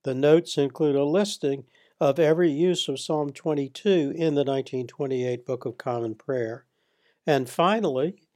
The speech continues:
in the Saint Chrysostom Hymnal, read the lyrics for hundreds of hymns and songs not included in the Venerable nineteen forty Hymnal, including numbers seven seventy-six, "God is Love,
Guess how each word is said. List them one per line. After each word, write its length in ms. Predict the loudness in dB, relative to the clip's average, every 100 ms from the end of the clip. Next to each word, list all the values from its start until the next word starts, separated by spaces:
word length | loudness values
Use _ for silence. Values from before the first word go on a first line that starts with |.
| -4
in 200 | 2 2
the 100 | 2
Saint 300 | 2 2 2
Chrysostom 580 | -2 -4 -6 -10 -10 -6
Hymnal, 540 | -2 0 0 -2 -4 _ _ _ _
read 280 | 0 0 2
the 100 | 2
lyrics 520 | 4 4 4 2 0
for 220 | -8 -8 -4
hundreds 480 | -2 0 -2 -2
of 160 | -2 -2
hymns 320 | -2 -2 -2
and 160 | -4 -4
songs 580 | -4 -2 -2 -4 -6 -14 _ _ -8
not 300 | 0 4 4
included 640 | 4 0 -2 -2 0 -2
in 140 | -2 -2
the 100 | -2
Venerable 540 | -2 -2 -2 -4 -6
nineteen 380 | -4 -4 -4 -6
forty 400 | -4 -2 -2 -2
Hymnal, 440 | -2 -2 0 -2 -4 -20 _
including 600 | -6 -4 0 2 2 0
numbers 460 | -2 -2 -4 -6 -8
seven 380 | 0 2 2 -2
seventy-six, 1000 | -2 -2 -2 -6 -4 -2 -2 -4 -10 -10 _ 4
"God 320 | 6 6 4
is 260 | 0 -4
Love, 400 | -4 0 0 0